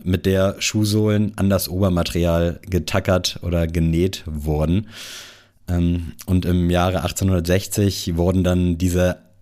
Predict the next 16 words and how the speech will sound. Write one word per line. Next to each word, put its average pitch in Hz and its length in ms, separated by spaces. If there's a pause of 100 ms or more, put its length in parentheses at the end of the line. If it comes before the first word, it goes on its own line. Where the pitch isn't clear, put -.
Art 90 260
Vorgänger 107 680
von 101 160
Sneakern 104 560 (400)
dann 87 120
auch 87 160
zum 92 200
Cricket 127 300
getragen, 110 440
also 90 240
auch 87 140
schon 92 380 (100)
so - 100
ein 87 80
leichter 90 500
Sportfokus. 95 1000